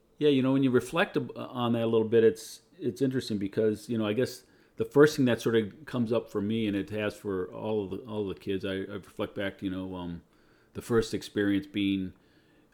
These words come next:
um, you know, uh, T J and Mel up in Boston when they were delivering, uh, delivering, we were actually up there in the middle of about a twenty-five, and I mean a, a good north, nor'easter storm, and, uh, accompanied Mel down to her appointment, and they said, "Hey, you're, um,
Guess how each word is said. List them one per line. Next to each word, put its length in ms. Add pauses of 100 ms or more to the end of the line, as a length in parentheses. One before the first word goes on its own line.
um, 580 (140)
you 160
know, 500
uh, 160 (100)
T 160
J 200
and 120
Mel 460 (100)
up 160
in 100
Boston 420
when 120
they 120
were 160
delivering, 440
uh, 140
delivering, 380
we 80
were 120
actually 520 (200)
up 180
there 220
in 60
the 80
middle 220
of 100
about 240
a 160 (720)
twenty-five, 460
and 140
I 80
mean 180
a, 100 (240)
a 60
good 300
north, 360
nor'easter 560
storm, 640
and, 440
uh, 400 (380)
accompanied 460
Mel 220
down 220
to 100
her 80
appointment, 520
and 60
they 100
said, 220
"Hey, 140
you're, 340
um, 220